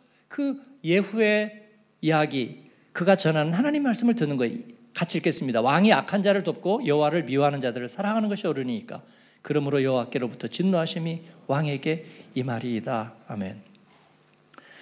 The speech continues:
그렇습니다. 여호와를 미워하는 자들을 사랑한 것, 그럴 리가 있나요? 왜 여호와를 미워하는 자들을 사랑해요? 그게, 이게, 이 말은 무슨 말이냐면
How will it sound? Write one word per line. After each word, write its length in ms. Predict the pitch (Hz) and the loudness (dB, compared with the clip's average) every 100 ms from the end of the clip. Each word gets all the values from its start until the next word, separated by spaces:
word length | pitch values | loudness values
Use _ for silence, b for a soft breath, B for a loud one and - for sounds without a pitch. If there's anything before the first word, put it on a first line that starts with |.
| B B B B B B _ _ _ | B B B B B B _ _ _
그렇습니다. 720 | - 147 139 147 120 117 107 - - - - - - _ _ b b b - | 0 2 2 0 0 -2 -8 -14 -20 -20 -20 -20 -20 _ _ b b b 8
여호와를 720 | 180 302 277 285 302 302 147 | 10 10 6 2 2 2 0
미워하는 720 | 120 170 285 302 285 302 302 | 0 4 6 6 4 0 0
자들을 460 | 262 247 254 269 247 | 2 2 2 0 0
사랑한 560 | - 320 339 294 233 | -4 -4 -2 0 0
것, 180 | 165 113 | -2 -6
그럴 240 | - 143 302 | -8 -4 -2
리가 180 | 302 | -2
있나요? 420 | 147 147 160 120 - - _ _ b b b | -2 -2 -2 -2 -8 -20 _ _ b b b
왜 200 | 262 269 | 6 8
여호와를 360 | 170 285 302 226 | 8 8 4 2
미워하는 480 | 143 185 294 311 302 | 0 2 2 2 0
자들을 260 | 247 208 214 | -2 -2 -4
사랑해요? 400 | 214 214 160 123 | -2 -4 -4 -4
그게, 340 | 233 240 233 B B B - | -2 0 -2 B B B -10
이게, 280 | 190 233 262 | -6 0 2
이 100 | 190 | 4
말은 260 | 269 294 | 4 4
무슨 240 | 175 - 254 | 0 0 4
말이냐면 760 | 202 180 160 196 214 113 - | 4 2 -2 0 0 -2 -8